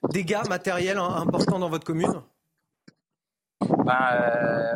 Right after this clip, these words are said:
Speaker 2: ah oui, des dégâts, il y a des bâtiments, à, ouais, ouais, ça, il y a des dégâts ici. Nous, on est en catastrophe, hein. L'église, là, elle est en, en péril imminent aussi, il, hein, faut pas croire. Euh, son axe, sa tour a été, a été, a été désaxée, hein,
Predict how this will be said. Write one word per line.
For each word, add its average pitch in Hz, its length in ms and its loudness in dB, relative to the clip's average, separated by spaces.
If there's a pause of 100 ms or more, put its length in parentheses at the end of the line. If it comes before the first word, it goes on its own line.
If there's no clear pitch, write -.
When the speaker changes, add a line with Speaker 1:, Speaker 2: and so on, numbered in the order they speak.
Speaker 2:
ah 131 140 2
oui, 127 120 -2
des 143 120 -4
dégâts, 175 280 0
il 151 60 -2
y 147 60 0
a 127 240 0
des 123 120 -10
bâtiments, 131 440 -2
à, 123 200 -2
ouais, 131 240 -6
ouais, - 200 -4
ça, - 160 -2
il - 120 -4
y - 40 -10
a - 20 -10
des - 120 -12
dégâts - 300 -10
ici. - 160 -10
Nous, - 140 -10
on 151 80 -8
est 143 60 -8
en 139 100 -4
catastrophe, - 640 -10
hein. 123 80 -14 (260)
L'église, 139 420 -6
là, 156 140 2
elle 147 60 -4
est 135 80 2
en, 127 260 0
en 123 40 -8
péril 135 320 -4
imminent 135 360 -4
aussi, 113 240 -12
il, 110 60 -20
hein, 110 60 -20
faut 117 140 -6
pas 123 140 -4
croire. 143 280 -2 (340)
Euh, 120 240 0
son 143 220 -4
axe, 170 340 -2
sa - 180 -2
tour 170 240 0
a - 80 4
été, - 360 -4
a - 100 -2
été, - 240 -6
a 127 100 -6
été 135 240 -6
désaxée, 139 600 -6
hein, 107 60 -14